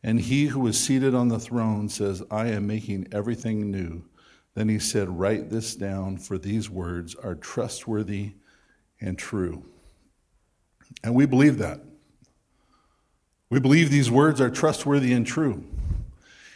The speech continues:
And this morning we're gonna talk about this concept of a new heaven and a new earth. Because sometimes I think when we think of a new heaven and a new earth, we get things a little bit confused. The Bible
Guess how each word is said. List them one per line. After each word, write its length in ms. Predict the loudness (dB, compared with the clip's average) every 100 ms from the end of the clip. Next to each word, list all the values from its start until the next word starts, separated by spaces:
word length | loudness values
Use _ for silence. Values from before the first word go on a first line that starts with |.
| -2
And 140 | 2
this 160 | 4 4
morning 420 | 6 8 8 6
we're 100 | 6
gonna 200 | 6 4
talk 360 | 2 -2 -2 0
about 400 | 2 4 2 0
this 200 | -2 -2
concept 640 | -2 -2 0 0 0 -2 -4
of 80 | 0
a 80 | 4
new 180 | 4
heaven 480 | 4 2 0 2 2
and 140 | 2 2
a 60 |
new 240 | 4 2 2
earth. 520 | -2 -4 -10 -18 -20 _ _ -20 -20 -20 -20 _
Because 340 | 0 6 6 6
sometimes 460 | 4 6 4 6
I 80 | 4
think 280 | 6 4 4
when 120 | 4
we 100 | 4
think 220 | 4 2
of 100 | 4
a 60 | 4
new 160 | 6 6
heaven 340 | 6 6 6
and 100 | 4
a 80 | 6
new 220 | 6 6
earth, 300 | 6 4 4
we 100 | 0
get 240 | 6 4
things 260 | 6 2 4
a 60 | 4
little 300 | 6 6 6
bit 400 | 6 4 2 -12 -16 -18 0
confused. 840 | 4 4 4 6 6 6 0 0
The 80 | 0
Bible 560 | 4 4 6 4 4